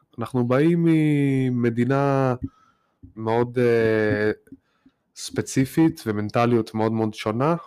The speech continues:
וכשאנחנו באים לפה, או לא ב-, לא, או לא לפה, או לכל מקום אחר,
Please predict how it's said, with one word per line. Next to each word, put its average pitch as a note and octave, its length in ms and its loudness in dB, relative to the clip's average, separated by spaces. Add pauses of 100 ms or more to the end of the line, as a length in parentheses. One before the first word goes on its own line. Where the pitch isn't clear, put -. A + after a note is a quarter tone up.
(560)
וכשאנחנו G#2+ 720 -2
באים C3+ 360 0
לפה, D#3+ 420 2
או A#2 60 4
לא B2 100 4
ב-, B2 100 -2
לא, C3 220 2 (360)
או G#2 120 -4
לא B2+ 180 4
לפה, B2+ 240 0
או C3+ 100 4
לכל A2 260 0
מקום A2 260 -2
אחר, E3+ 320 0